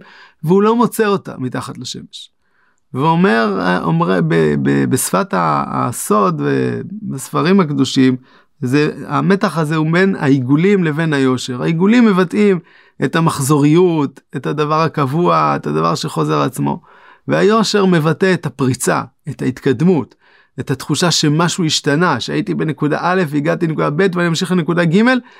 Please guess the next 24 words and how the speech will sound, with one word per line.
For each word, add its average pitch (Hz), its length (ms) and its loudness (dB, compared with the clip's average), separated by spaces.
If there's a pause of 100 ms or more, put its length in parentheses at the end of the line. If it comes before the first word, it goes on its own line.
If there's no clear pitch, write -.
(280)
וכן 196 320 2
הלאה. 202 260 0 (600)
וקהלת 208 480 2
מחפש 196 600 0
את 175 100 -6
נקודת 175 500 -2
הפריצה 165 540 0
הזאת, 131 320 -4
את 131 120 -10
היושר, 135 540 0
ל-, 131 340 -4
לשבור 151 520 0
את 185 120 -4
העיגול, 151 420 -2 (640)
והוא 165 200 2
לא 226 100 4
מצליח. 226 640 -2 (220)
והשפת 214 360 -2
אמת 208 200 2
אומר, 180 400 2
למה 180 380 2
הוא 175 120 4
לא 165 120 2
מצליח? - 640 -2